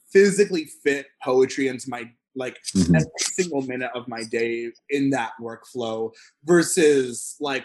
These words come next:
Speaker 1: what does it mean for, like, poetry to kind of be my life for the next, like, three years? It's kind of an interesting thing I'm gonna have to grapple with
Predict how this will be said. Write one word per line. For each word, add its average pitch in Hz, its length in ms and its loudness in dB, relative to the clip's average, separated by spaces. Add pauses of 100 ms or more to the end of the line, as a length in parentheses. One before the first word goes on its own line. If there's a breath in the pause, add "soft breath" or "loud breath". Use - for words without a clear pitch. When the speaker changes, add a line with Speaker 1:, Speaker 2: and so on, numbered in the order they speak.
(120)
Speaker 1:
what 151 300 2
does 156 160 2
it 151 80 -2
mean 143 180 -2
for, 151 140 0
like, 127 220 -4
poetry 135 340 0
to 147 80 -4
kind 160 280 0
of 139 160 -2
be 135 160 -2
my 123 140 -2
life 110 320 -8
for 120 80 -14
the 113 80 -12
next, 113 340 -16
like, 107 180 -16
three 113 180 -14
years? 104 460 -16 (260 loud breath)
It's 131 180 -2
kind 147 220 0
of 131 80 0
an 135 100 -2
interesting 131 380 -8
thing 131 140 -6
I'm 127 120 -6
gonna 127 140 -8
have 113 260 -12
to 120 160 -4
grapple 151 480 4
with 107 200 -8